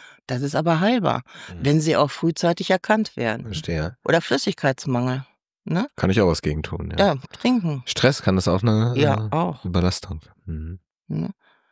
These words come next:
Speaker 1: Auch Schwerhörigkeit, weil das Ohr kriegt ja oder das Gehirn kriegt keinen Input mehr.
Speaker 2: Mhm. Hast du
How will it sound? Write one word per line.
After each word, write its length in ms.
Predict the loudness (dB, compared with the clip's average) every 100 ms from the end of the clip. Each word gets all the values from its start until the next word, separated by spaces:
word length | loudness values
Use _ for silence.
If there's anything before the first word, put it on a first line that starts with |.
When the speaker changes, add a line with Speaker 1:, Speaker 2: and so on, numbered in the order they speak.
| _ _ _ _ _
Speaker 1:
Auch 340 | 0 2 2 -2
Schwerhörigkeit, 960 | -6 0 0 2 0 0 -4 0 0 2
weil 160 | 0 0
das 180 | 0 0
Ohr 200 | 0 0
kriegt 320 | -2 -2 2
ja 100 | 2
oder 160 | 2
das 160 | 0 0
Gehirn 300 | 0 0 0
kriegt 240 | -2 -4
keinen 180 | 0 0
Input 500 | 2 0 0 -6 -4
mehr. 280 | -4 -2 -4 _ _ _ _ -14
Speaker 2:
Mhm. 440 | -6 -4 -4 -6 -12 _ _ _ _ _ _ _ _ _ _ -2
Hast 220 | 0 2
du 240 | 4 4